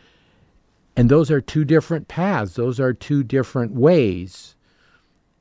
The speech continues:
as one notable organization has described itself, two ways. Well, the famous two ways are from the early church, where one is the way of light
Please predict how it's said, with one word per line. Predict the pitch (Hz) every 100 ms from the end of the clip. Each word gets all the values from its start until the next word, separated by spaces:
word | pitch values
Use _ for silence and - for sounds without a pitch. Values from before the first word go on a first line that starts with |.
| -
as | 110 98
one | 117 113 110
notable | 120 120 107 110 101 101 _ _ _ _ _ _ _ _ _ _ _ -
organization | 123 117 117 101 120 120 - 104
has | 110 95
described | 98 - 139 156 110
itself, | 107 - 107 69 78 _ _
two | - 135 120
ways. | 143 147 90 85 85 - _ _ _ _ _ _ -
Well, | 98 107 139 110 _ _ _ _ _ _ _
the | 101
famous | 87 151 175 135 -
two | 127 110
ways | 98 98 110 127 113
are | - 110
from | - 113
the | 107
early | 107 107
church, | 104 - 165 120 -
where | 98
one | 101 107
is | 104 87
the | 98
way | 101 98
of | 95 90
light | 92 104 120